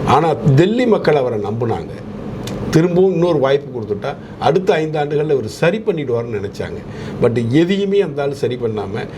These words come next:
சரி பண்ணாததுக்கு இருந்த காரணங்கள் ஃபுல்லா லெப்டினன்ட் கவர்னர் மேலேயும், அஹ், மோடிஜி அரசாங்கத்தின் மேலேயும் போட்டு, அஹ்,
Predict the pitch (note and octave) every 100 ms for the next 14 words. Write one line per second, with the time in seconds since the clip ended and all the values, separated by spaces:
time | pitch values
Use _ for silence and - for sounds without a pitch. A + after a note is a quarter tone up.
0 | - - D3 E3 G3+ G#3+ G3+ F#3 F3 D#3
1 | D3+ - D#3 D3+ C#3 - C3 D#3 E3 D3+
2 | C#3 A#2 C3 D#3 F3 A3 - - A2+ C3+
3 | D#3 F#3 F3+ C#3 C3+ C#3+ D3 C3 A#2 G#2+
4 | G2+ D3 - - - - C#3 C3 C3+ F3
5 | G3+ E3 E3 C3+ C#3 F3 E3 - C3+ B2+
6 | B2+ A#2+ A2 G2+ C#3 - - - - -
7 | C#3 C#3